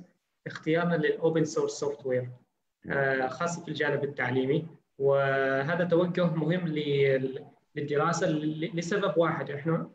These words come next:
إحنا في فترة كان وزارة التربية تدرب، آه، برنامج معين، ما بذكر اسمه، ولكنه محتكر ل-، في النهاية لشركة واحدة. فاللي حصل إنه خريجي الدفعات في هذه الفترة،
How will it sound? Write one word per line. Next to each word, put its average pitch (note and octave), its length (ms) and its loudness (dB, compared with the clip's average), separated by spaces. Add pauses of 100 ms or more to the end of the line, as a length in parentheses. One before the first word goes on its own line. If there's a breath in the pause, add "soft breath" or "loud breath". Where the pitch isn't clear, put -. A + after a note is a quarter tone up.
(200)
إحنا E3+ 180 0
في E3 120 -4
فترة E3 260 0
كان D#3+ 240 0
وزارة D#3 240 2
التربية E3 340 2
تدرب، D#3+ 480 0 (520)
آه، C#3 240 2
برنامج D#3 400 2
معين، C#3 340 2
ما E3 80 2
بذكر D#3 340 -2
اسمه، E3 380 -4 (300 loud breath)
ولكنه D3+ 880 2
محتكر E3+ 460 0
ل-، D3+ 240 -2
في - 60 -12
النهاية D#3 220 0
لشركة D#3 420 0
واحدة. B2 380 0 (440 loud breath)
فاللي D#3 160 0
حصل G3+ 320 0
إنه E3+ 100 4
خريجي D#3+ 380 2
الدفعات D#3 640 0
في C#3+ 180 -2
هذه E3 140 2
الفترة، - 760 -2